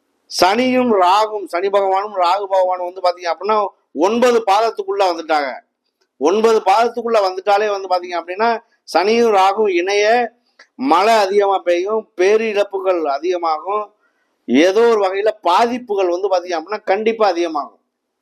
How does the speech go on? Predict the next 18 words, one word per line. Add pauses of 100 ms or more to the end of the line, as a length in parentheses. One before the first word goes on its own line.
(1300)
அது
வந்து
ஒரு
விஷயம். (720)
இருந்தாலும் (680)
இந்த
குரு
செவ்வாய்
குருமங்கள
யோகத்தோடு (580)
உங்களுடைய (260)
இரண்டாம்
இடம்,
நான்காம்
இடம்,
ஆறாம்
இடத்தை
பார்க்கறதுனால